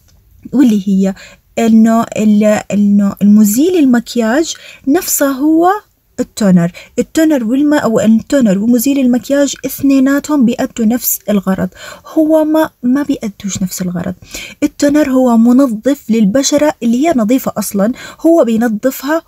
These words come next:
وبيلطفها، هذا هو التونر. مزيل المكياج بيزيل المكياج. هما ليش جابوا مزيل مكياج؟ ما كانوا يخلوا التونر وخلاص؟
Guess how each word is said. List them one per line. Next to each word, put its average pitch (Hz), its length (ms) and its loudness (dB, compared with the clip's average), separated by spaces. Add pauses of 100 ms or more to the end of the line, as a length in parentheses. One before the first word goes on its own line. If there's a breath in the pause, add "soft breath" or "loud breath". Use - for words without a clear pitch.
(120)
وبيلطفها، 196 720 -2 (220)
هذا 220 200 0
هو 220 140 -2
التونر. 175 420 -2 (420 loud breath)
مزيل 240 400 4 (140)
المكياج 240 640 0 (160)
بيزيل 254 400 2
المكياج. 208 560 2
هما 277 140 4
ليش 349 220 -4
جابوا 220 220 2
مزيل 214 300 4
مكياج؟ 180 420 0 (280 loud breath)
ما 285 80 2
كانوا 427 240 -4
يخلوا 302 300 0
التونر 262 400 0
وخلاص؟ 190 640 -4